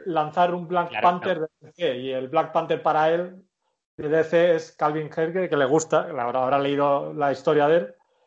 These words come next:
Speaker 1: y le gusta, y entonces dirá, "Es-, esto quiero que el mundo lo vea,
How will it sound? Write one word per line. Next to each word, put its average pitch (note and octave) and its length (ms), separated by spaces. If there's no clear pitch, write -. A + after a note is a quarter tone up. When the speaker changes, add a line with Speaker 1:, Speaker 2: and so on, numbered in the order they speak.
Speaker 1:
y D3+ 80
le D3 140
gusta, F#3 540
y E3+ 60
entonces C#3+ 260
dirá, D3 460
"Es-, - 400
esto G3+ 460
quiero F3+ 240
que F3 80
el E3+ 80
mundo F3 320
lo E3+ 80
vea, F#3 400